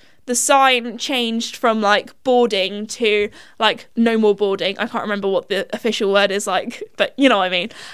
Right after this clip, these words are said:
And we were like, "Oh my goodness, like, boarding is closed. We're not gonna be able to get on. We're gonna have to wait." We thought we'd have to wait forty minutes to get the next one. But we talked very nicely to this lady, and she was like, "Girl,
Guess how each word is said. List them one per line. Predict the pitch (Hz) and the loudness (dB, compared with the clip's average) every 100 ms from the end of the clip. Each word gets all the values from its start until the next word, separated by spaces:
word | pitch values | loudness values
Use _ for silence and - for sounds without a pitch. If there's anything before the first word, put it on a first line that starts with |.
| - | -6
And | 214 226 | 0 2
we | |
were | 220 | 2
like, | 214 - - | 2 0 -2
"Oh | 254 | 0
my | 240 | 0
goodness, | 220 196 220 - | -2 -2 -4 -2
like, | 196 - | -2 2
boarding | 247 233 | 2 2
is | 220 | -4
closed. | - 196 185 196 - - | -2 0 2 0 -2 -4
We're | 233 | -2
not | 208 202 | -2 -2
gonna | 214 | 0
be | |
able | 202 | 0
to | 202 | 0
get | 196 | -2
on. | 196 | -2
We're | 202 | -2
gonna | 226 226 | -2 -2
have | 226 | -2
to | |
wait." | 226 147 | 0 2
We | 240 262 | 0 2
thought | 262 208 | 2 2
we'd | 226 | 0
have | 226 - | -6 -2
to | |
wait | 220 - | -2 -2
forty | - 262 233 240 | 0 2 2 0
minutes | 226 196 170 - - - - - - - - | -4 -4 -6 -8 -8 -8 -10 -16 -20 -20 -10
to | - | 2
get | 220 156 | 4 4
the | 226 | 0
next | 214 - - | -2 -4 -6
one. | 185 208 254 - - - - | -2 -2 -2 -8 -20 -6 4
But | 208 247 - - 427 | 4 4 -2 -10 -8
we | 240 | -8
talked | 233 277 240 | -2 -2 2
very | 262 262 | 2 2
nicely | 254 262 233 | 0 -2 -8
to | 220 | -10
this | 220 | 0
lady, | 233 214 190 254 - - | 2 2 -2 -4 -8 -4
and | 208 208 | -2 -2
she | 240 | -2
was | 196 226 | -2 0
like, | 208 - | -2 4
"Girl, | 226 190 202 | 4 4 0